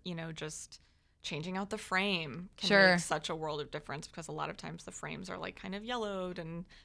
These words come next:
Speaker 1: super dated.
Speaker 2: Right. And that would make, like, a world of difference.
Speaker 1: Yeah.
Speaker 2: I think that's something that people don't think about. Like, for me, like, I'll have stuff that I like. I'll collect a bunch of crap,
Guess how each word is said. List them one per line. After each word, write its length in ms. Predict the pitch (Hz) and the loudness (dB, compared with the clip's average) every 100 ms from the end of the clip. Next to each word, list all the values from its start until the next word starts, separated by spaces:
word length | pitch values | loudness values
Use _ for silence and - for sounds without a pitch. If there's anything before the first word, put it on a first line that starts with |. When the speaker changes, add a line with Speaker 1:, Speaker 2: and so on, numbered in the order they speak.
| _ | _
Speaker 1:
super 340 | - 196 226 | -8 -4 -2
dated. 720 | 214 202 196 190 180 180 165 185 | 0 0 0 0 0 -2 -2 8
Speaker 2:
Right. 480 | 196 214 208 175 - - | 12 12 12 8 0 2
And 140 | 202 208 | 6 10
that 100 | 196 | 10
would 120 | 202 | 8
make, 160 | 190 | 8
like, 120 | 196 185 | 6 8
a 80 | |
world 200 | 175 160 | 10 10
of 100 | 160 | 8
difference. 320 | 175 175 170 202 | 4 4 4 8
Speaker 1:
Yeah. 160 | 175 - - - | 8 6 4 8
Speaker 2:
I 120 | 269 | 8
think 220 | 285 370 | 8 8
that's 200 | 381 381 | 8 6
something 220 | 330 294 | 4 6
that 160 | 262 - | 6 4
people 420 | - 254 233 226 | 4 4 8 8
don't 260 | 196 196 175 | 8 6 6
think 180 | 208 202 | 4 8
about. 260 | 190 160 | 10 10
Like, 160 | 151 180 | 8 4
for 180 | - 214 | 4 4
me, 560 | 214 226 208 175 170 - - _ _ _ _ _ _ _ | 8 8 8 6 4 0 -16 _ _ _ _ _ _ _
like, 160 | 233 233 | 6 10
I'll 140 | 233 | 10
have 300 | 233 311 330 | 12 10 10
stuff 260 | 320 240 226 | 8 4 6
that 80 | 226 | 6
I 80 | 190 | 8
like. 260 | 180 185 | 8 8
I'll 140 | - 202 | 6 4
collect 500 | - 202 196 - - - | 4 6 6 6 0 2
a 60 | |
bunch 300 | 175 180 175 | 6 6 6
of 180 | 190 165 | 0 0
crap, 360 | - 170 160 | 6 8 8